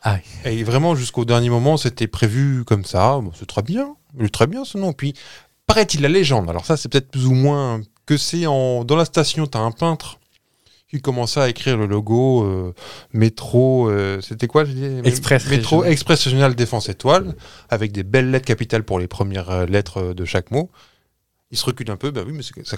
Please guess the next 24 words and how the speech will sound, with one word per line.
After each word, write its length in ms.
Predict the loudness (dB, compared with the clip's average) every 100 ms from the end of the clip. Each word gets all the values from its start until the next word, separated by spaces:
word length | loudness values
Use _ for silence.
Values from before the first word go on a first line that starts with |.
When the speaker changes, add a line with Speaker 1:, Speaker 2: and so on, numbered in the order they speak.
| -6
Speaker 2:
ça 160 | -4 -4
se 60 |
dit 100 | -2
merde 340 | -2 -2 -2 -4
quand 100 | -6
même, 240 | -6 -6
M 140 | -6 -4
E 120 | -4
R 80 | -4
D 160 | -2 -2
E. 180 | -4 -10 _ _ _ _ _ -16 -16 -16
Et 100 | -8 -4
donc 160 | -4 -4
il 80 | -4
prend 140 | -4
son 140 | -4
petit 160 | -8 -6
bigot. 420 | -2 2 2 0 _ -4
Euh, 320 | -2 -2 -4
oui, 200 | -2 0
bonjour, 340 | 0 2 0 0
c'est 120 | -4
Nicole. 500 | -2 2 2 0 -4
<laughs> 720 | 4 6 8 4 2 -2